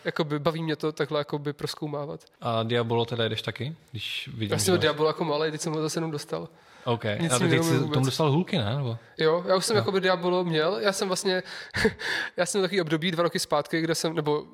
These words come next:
Speaker 1: no, dva roky asi zpátky, že jsem vlastně potřeboval něco místo toho kola najít, protože vlastně jsem šel na kole, jsem si vydělal rameno a bylo takový blbý. Pořádně jsem si to nikdy nedoléčil a já jsem takový jako docela zbrklej člověk, takže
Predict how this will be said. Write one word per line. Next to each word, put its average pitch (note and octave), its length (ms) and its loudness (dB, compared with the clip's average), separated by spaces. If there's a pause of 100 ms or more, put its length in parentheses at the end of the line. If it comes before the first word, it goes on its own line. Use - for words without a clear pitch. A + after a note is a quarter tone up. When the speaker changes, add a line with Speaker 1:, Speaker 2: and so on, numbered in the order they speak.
(120)
Speaker 1:
no, E3+ 420 -2 (100)
dva D3+ 140 0
roky D3 300 -2
asi D#3+ 140 -6
zpátky, D3+ 400 -2
že D#3 80 -2
jsem E3 140 -2
vlastně D#3 200 -2
potřeboval D#3+ 300 0
něco D#3+ 180 -4
místo E3 220 -4
toho D#3+ 160 0
kola E3 160 0
najít, D3 180 -2
protože D3 280 -6
vlastně D3+ 220 -2
jsem D#3+ 120 -2
šel D#3+ 140 0
na C#3+ 80 -2
kole, E3 240 2
jsem D#3+ 100 -2
si D#3 120 -4
vydělal D3+ 220 2
rameno D3 300 0
a D3 40 0
bylo D3 140 0
takový D3+ 220 -4
blbý. C#3+ 340 -8 (360)
Pořádně D3 260 0
jsem D3+ 120 -2
si D3 60 -6
to E3 80 -4
nikdy D3+ 160 0
nedoléčil D3+ 640 2
a D3 60 4
já C#3+ 140 2
jsem D3 300 -6
takový D3 360 -4
jako D3 200 -4
docela D3 200 -2
zbrklej D3 380 -4
člověk, D3+ 380 0
takže D3 340 -2